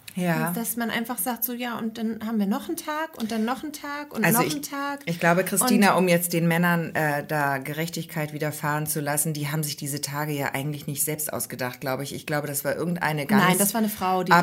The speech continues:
Speaker 2: diese
Speaker 1: abstruse,
Speaker 2: Tage
Speaker 1: nee, nicht mal. Es war
Speaker 2: <laughs>
Speaker 1: irgend so ein ab-, so wahrscheinlich irgend so ein, so ein gefährliches, ähm, Marketing-Team <laughs>
Speaker 2: Mhm. Aus,
Speaker 1: aus
Speaker 2: bestehend aus Männern.
Speaker 1: be-, aus, bestehend aus Männern, Frauen und Diversen, die sich diese Schwachsinnstage ausgedacht haben,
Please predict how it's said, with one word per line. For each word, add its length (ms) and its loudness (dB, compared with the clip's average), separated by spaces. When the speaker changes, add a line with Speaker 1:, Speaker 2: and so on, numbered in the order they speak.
Speaker 2:
diese 200 4
Speaker 1:
abstruse, 460 2
Speaker 2:
Tage 120 6
Speaker 1:
nee, 300 6
nicht 240 2
mal. 120 6
Es 140 6
war 120 6
Speaker 2:
<laughs> 20 2
Speaker 1:
irgend 240 4
so 60 2
ein 80 2
ab-, 360 -2
so 180 -2
wahrscheinlich 440 2
irgend 200 2
so 100 2
ein, 180 -2
so 160 0
ein 80 4
gefährliches, 920 4
ähm, 440 0
Marketing-Team 1160 4
<laughs> 100 -12
Speaker 2:
Mhm. 340 8
Aus, 220 8
Speaker 1:
aus 80 8
Speaker 2:
bestehend 380 10
aus 140 6
Männern. 320 8
Speaker 1:
be-, 80 8
aus, 120 4
bestehend 400 2
aus 120 2
Männern, 400 4
Frauen 400 4
und 180 0
Diversen, 600 4
die 100 0
sich 220 -4
diese 320 0
Schwachsinnstage 1080 0
ausgedacht 560 -2
haben, 520 -2